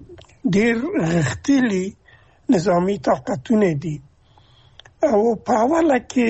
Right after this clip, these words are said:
اسرائیلیانو داسې یو ناڅاپي په ایرانیانو باندې حمله وکړه، په ایران باندې، او په اوله ورځ یې مثلاً د دوی لړپوړي قومندانان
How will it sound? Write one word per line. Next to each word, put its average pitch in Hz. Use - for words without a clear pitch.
اسرائیلیانو 202
داسې 180
یو 190
ناڅاپي 175
په -
ایرانیانو 185
باندې 175
حمله 180
وکړه، 196
په -
ایران 185
باندې، 180
او 165
په 147
اوله 185
ورځ 180
یې 170
مثلاً 190
د 196
دوی 196
لړپوړي 180
قومندانان 170